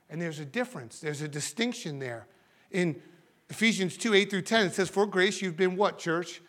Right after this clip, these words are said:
"Saved through" what? "Faith.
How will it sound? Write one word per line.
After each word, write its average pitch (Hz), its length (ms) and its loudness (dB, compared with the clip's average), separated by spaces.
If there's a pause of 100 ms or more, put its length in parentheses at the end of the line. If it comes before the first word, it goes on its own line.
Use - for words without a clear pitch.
(180)
"Saved 220 600 4
through" 226 260 0
what? 208 440 6 (260)
"Faith. 196 540 8